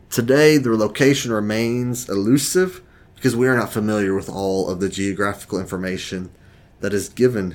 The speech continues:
in today's age. But what we can make out of this, it was probably, um,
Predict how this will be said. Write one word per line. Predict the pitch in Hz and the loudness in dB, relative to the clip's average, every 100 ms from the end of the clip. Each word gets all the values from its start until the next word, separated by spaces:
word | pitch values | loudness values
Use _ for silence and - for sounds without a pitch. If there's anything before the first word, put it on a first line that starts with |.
| - - | -10 -16
in | 95 | -14
today's | - 90 95 92 90 - | -10 -4 -2 -4 -6 -6
age. | 92 82 78 - - - - - - - _ _ - - - _ | -4 -4 -8 -12 -18 -20 -20 -20 -20 -20 _ _ -20 -20 -20 _
But | 107 123 135 - - _ | 2 4 4 0 -18 _
what | 123 117 101 | -2 -2 0
we | 107 107 107 - - | -2 -2 -8 -18 -14
can | - 190 190 147 113 | -6 -4 0 0 0
make | 101 92 95 | 0 -2 -2
out | 87 87 | -2 -4
of | |
this, | 87 87 | -6 -6
it | - | -4
was | 117 | -4
probably, | - 151 160 156 156 143 147 - - - - - | -2 0 2 2 0 0 -6 -20 -20 -20 -20 -4
um, | 113 113 110 101 92 | 0 0 0 -4 -12